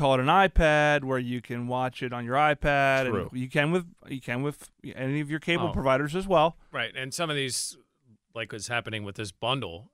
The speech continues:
Speaker 3: you know, E S P N's like, "Well, wait, we could just distribute it ourselves." We don't need cable companies. Why, why,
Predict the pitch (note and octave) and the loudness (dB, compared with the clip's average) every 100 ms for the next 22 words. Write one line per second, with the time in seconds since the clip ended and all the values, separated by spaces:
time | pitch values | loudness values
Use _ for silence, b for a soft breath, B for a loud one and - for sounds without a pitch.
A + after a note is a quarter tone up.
0 | _ A2+ G2+ G#2 B2 _ _ B2 A2+ - | _ -12 -10 -10 -12 _ _ -18 -16 -12
1 | A2+ A2 G#2 G2+ A2 A#2+ F#2 A#2 C#3+ G#2 | -12 -12 -16 -14 -10 -8 -10 -14 -14 -14
2 | G2+ - - _ _ _ C#3 - B2 A2 | -14 -16 -20 _ _ _ -18 -12 -8 -6
3 | G#2+ F#2+ F2 - B2+ B2+ D#2+ - - _ | -6 -8 -12 -8 -6 -8 -10 -18 -20 _
4 | _ A2 A#2 G2+ - G#2 A#2+ F#2 F2+ E2+ | _ -14 -12 -12 -12 -12 -12 -14 -20 -20
5 | F#2+ G#2 - A2 G#2+ A#2 G#2+ | -20 -20 -20 -10 -6 -6 -8